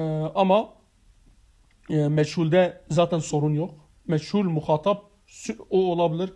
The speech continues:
Onda hiçbir ihtilaf yoktur. O, onda sorun yok. Mütekellimin meçhul, e, meçhulünde de bir sorun yok.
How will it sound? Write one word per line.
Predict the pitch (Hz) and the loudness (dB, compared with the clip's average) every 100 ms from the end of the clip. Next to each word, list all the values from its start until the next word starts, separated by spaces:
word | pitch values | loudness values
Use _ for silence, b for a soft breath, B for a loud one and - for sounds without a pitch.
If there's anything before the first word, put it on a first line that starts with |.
| - | -6
Onda | 165 175 | -4 -2
hiçbir | 175 165 - 214 | -6 -10 -4 -4
ihtilaf | 190 156 156 143 143 | -4 -6 -4 -4 -4
yoktur. | 143 - - | -8 -6 -6
O, | 170 - | -8 -8
onda | 185 156 160 165 | -4 -4 -4 -6
sorun | - 165 143 | -8 -4 -2
yok. | 147 214 - b b b b b b b b 180 | -2 -4 -12 b b b b b b b b -2
Mütekellimin | 170 180 165 170 170 185 214 170 - - | 0 0 0 0 0 2 0 -2 -8 -2
meçhul, | 160 156 - 165 170 180 160 156 | 0 0 -2 -2 -2 0 0 0
e, | |
meçhulünde | 151 151 - 160 160 170 180 | -2 -4 -2 -2 0 0 0
de | 151 | -2
bir | 143 | -4
sorun | 156 139 143 | -4 -4 -2
yok. | 202 220 | -4 -6